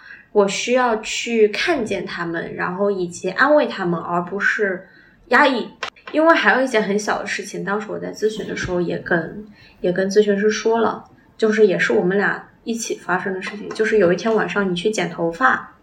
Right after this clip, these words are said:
当时我是，我们是刚开始是出去散步，你说，“哎，不然去剪个头发吧。”我们就散步散到那个头发，剪头发的地方。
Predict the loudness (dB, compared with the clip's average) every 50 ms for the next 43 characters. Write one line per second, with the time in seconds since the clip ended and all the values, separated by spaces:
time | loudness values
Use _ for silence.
0 | _ _ _ _ _ _ _ -20 -20 -20 -20 -2 0 2 2 4 2 2 0 0
1 | 0 -2 -2 -2 -4 -8 -14 -20 _ _ -6 -4 0 4 6 6 6 6 4 2
2 | 2 0 0 0 0 0 0 0 0 0 -2 -2 -2 -2 -4 -4 -6 -6 -6 -6
3 | -6 -8 -6 -6 -8 -8 -8 -8 -6 -4 -4 -4 -2 -2 -2 -2 -2 -4 -8 -16
4 | -18 -16 -16 -6 -4 -2 -2 0 2 4 4 4 6 4 4 4 4 2 0 -6
5 | -16 -20 _ _ _ _ _ _ _ _ _ 2 4 6 6 4 4 2 0 0
6 | 0 0 -2 -4 -4 -6 -4 0 0 0 0 0 -4 -6 -10 -18 -20 -20 _ -20
7 | -20 -6 _ 0 0 2 0 0 -2 -4 -2 0 0 2 2 0 -2 -2 -2 -2
8 | -2 -2 -2 -2 -2 -2 -4 -4 -6 -6 -4 -2 -2 -2 -2 -4 -8 -8 -6 -4
9 | -2 0 2 2 0 0 -2 -4 -6 -6 -8 -10 -12